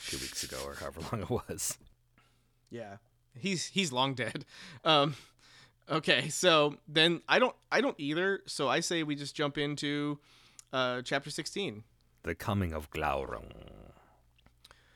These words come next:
Speaker 2: After marrying his sister, Turin's compelled to break his oath against waging war, as reports that Glaurung burns the forest near Nagothrond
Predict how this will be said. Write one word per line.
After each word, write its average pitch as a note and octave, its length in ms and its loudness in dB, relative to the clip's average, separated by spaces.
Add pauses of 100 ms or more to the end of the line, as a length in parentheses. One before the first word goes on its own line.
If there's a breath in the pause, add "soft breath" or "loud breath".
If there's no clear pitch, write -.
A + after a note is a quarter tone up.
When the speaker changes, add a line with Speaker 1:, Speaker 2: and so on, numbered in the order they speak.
(260 soft breath)
Speaker 2:
After F#3+ 320 6
marrying E3 400 2
his D3+ 180 0
sister, A2 500 -4 (100)
Turin's F3+ 420 0
compelled C#3+ 800 -2
to B2+ 100 -4
break B2+ 360 -2
his D#3 200 0
oath B2 300 -2
against B2 360 -4
waging C3+ 460 -2
war, G#2+ 340 -4 (800 loud breath)
as C3 200 2
reports F3 400 -2
that - 260 -4
Glaurung B2+ 640 4
burns D#3+ 380 0
the C#3+ 80 -6
forest D3 460 0
near C3+ 200 0
Nagothrond A#2 800 0